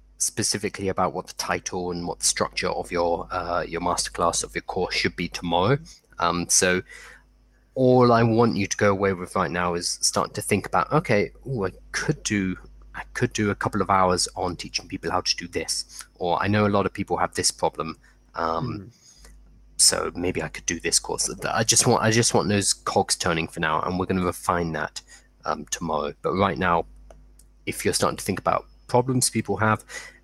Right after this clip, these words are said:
Speaker 1: and how you would get them out of that rut,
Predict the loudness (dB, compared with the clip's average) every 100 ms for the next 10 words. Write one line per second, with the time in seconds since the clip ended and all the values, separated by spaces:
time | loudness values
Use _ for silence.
0 | -2 2 2 0 -4 0 4 4 2 0
1 | -2 -2 -4 -2 0 -2 -2 -4 -2 -2
2 | -2 -4